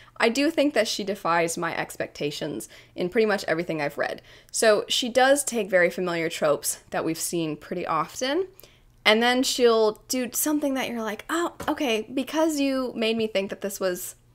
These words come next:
the things I've seen before," she's able to sort of push you in a direction you weren't thinking you were going, which I really like. So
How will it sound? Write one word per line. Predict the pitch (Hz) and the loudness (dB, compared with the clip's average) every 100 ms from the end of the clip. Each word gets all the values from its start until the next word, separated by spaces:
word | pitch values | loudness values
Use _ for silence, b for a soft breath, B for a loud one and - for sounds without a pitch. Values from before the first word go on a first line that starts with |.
| _ _ - _ _ _ - | _ _ -20 _ _ _ 2
the | 208 | 4
things | 190 190 190 | 4 4 2
I've | 175 | 2
seen | - 185 | 0 -2
before," | 165 - 170 190 262 269 B B B B _ - | -4 0 2 4 2 -2 B B B B _ -8
she's | - 254 240 | -2 2 4
able | 226 226 233 | 8 8 6
to | 233 226 | 2 -2
sort | 214 214 202 | 0 2 2
of | 190 - _ _ - | -2 -8 _ _ -4
push | 233 226 | -2 2
you | |
in | 208 | 2
a | 180 | 4
direction | 170 170 180 170 | 2 2 -2 0
you | 165 160 _ _ - 185 | 0 -2 _ _ -20 -6
weren't | 160 - | -4 -4
thinking | 156 165 165 | -6 -4 -4
you | 160 | 0
were | 226 | 0
going, | 277 330 151 - B B B | 4 4 4 0 B B B
which | 190 202 | 0 6
I | 190 | 6
really | 185 185 180 156 | 6 2 0 2
like. | 117 - | -2 -4
So | - 226 214 | 0 4 4